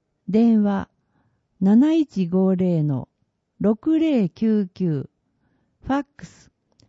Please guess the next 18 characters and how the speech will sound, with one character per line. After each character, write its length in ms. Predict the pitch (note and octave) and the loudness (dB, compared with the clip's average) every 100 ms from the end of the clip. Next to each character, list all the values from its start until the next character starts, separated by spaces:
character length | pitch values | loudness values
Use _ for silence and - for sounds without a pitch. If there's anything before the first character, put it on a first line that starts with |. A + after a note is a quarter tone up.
| _ _ _ _ | _ _ _ _
七 360 | F#3 G#3 C4 D#4+ | -2 2 2 2
一 340 | E4 - G3 | 0 -2 -6
五 320 | F3+ G3+ G#3 G3 | -2 0 0 0
零 260 | G3 F3+ | 0 0
の 300 | D#3+ D3 C3 _ _ _ - | 0 -2 -4 _ _ _ -2
二 300 | A#3 D#4+ E4 | 4 4 2
八 420 | C#4+ D4 - F#3 | -2 -6 -2 -2
六 260 | D#3+ D#3+ - | -2 -4 -6
三。 500 | - F#3+ D3 C3 C#3 _ _ _ _ _ _ _ _ - | -6 -2 -2 -4 -10 _ _ _ _ _ _ _ _ -4
メ 240 | A3 D4 | 0 0
ー 20 | D4+ | 0
ル 240 | D4+ - | -2 0
ア 80 | A3+ | -2
ド 160 | F3+ | 0
レ 100 | D#3 | -2
ス、 280 | D3+ - B2 _ _ _ _ _ _ F#3+ | -4 -10 -18 _ _ _ _ _ _ -4
議 180 | A3 | -4
会、 400 | C4+ F#3 D#3 C3 | -2 -4 -4 -6